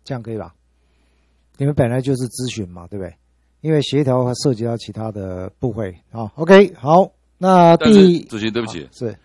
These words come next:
Speaker 2: 如果是提供咨询，然后我们又要希望这个制度啊，能够落实中央跟地方都有这个，这个景观的，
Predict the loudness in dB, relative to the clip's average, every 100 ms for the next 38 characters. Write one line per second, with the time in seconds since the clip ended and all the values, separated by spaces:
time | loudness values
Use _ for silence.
0 | _ _ _ _ _ _ _ -10 -6 -2
1 | -2 0 -2 -2 -6 -8 -2 0 0 -2
2 | -4 -8 -6 -8 -10 -12 -4 -2 0 0
3 | 2 4 4 4 0 0 0 -2 -4 -6
4 | -8 -8 -6 -6 -6 -10 -10 -10 -2 0
5 | 2 2 2 2 0 -2 -6 -12 -8 -6
6 | -2 -2 -4 -8 -8 -6 -4 -4 -4 -4
7 | -2 -4 -6 -8 -6 -6 -8 _ _ _
8 | _ -12 -8 -8 -8 -12 -10 -6 -4 -6
9 | -8 -10 -10 -12 -14